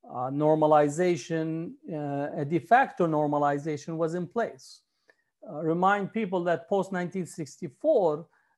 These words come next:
uh, the Moroccan, uh, king, King, uh, Hassan, uh, actually allowed for the setting up of a Mossad station in Morocco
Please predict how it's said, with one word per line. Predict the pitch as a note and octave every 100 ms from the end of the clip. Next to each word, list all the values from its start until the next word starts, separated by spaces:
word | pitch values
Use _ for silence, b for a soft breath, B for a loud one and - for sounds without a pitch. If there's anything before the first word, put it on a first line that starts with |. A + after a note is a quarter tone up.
| _ -
uh, | C#3+ D#3 D#3
the | D3+
Moroccan, | F3 E3+ F#3 F#3 F#3 F3+ F3 E3+ F3 F#3 C4
uh, | D#3 D#3 D3+ D3 D3+ -
king, | B3+ A3 F#3 F3+ E3+ -
King, | E3+ D3
uh, | D#3 D#3+ D3 C#3+
Hassan, | - F#3 - C3+ C#3+ - _ _ _ _ _ - - -
uh, | F#3 E3 E3 E3 E3+
actually | G3 G3 A3 A3+
allowed | G3 F#3+ G3 A#3 A3 G#3 G#3 _
for | F#3+ F3+
the | F3
setting | E3 - G#3 G3 F#3+
up | F3+ F3
of | -
a | E3+
Mossad | E3+ F#3+ F3 F3+ E3+ D#3
station | - - G#3 F#3+ - D#3+ E3
in | E3 E3
Morocco | E3 G3 A3 - A#2+